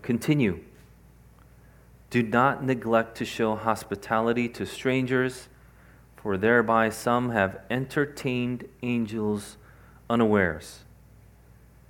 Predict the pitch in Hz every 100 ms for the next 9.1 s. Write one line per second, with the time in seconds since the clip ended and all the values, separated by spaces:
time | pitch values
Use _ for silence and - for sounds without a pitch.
0 | - - 120 123 139 180 185 165 165 165
1 | 160 147 143 135 131 156 131 90 90 107
2 | - 113 110 117 123 113 - 135 135 -
3 | 165 151 147 135 143 196 131 107 87 85
4 | - - - - - - - - - 101
5 | 113 123 120 123 117 110 117 - - 143
6 | 113 90 - - - 135 127 - 120 139
7 | 147 - 139 160 - 98 95 107 123 -
8 | - - - 110 117 147 139 127 117 113
9 | 98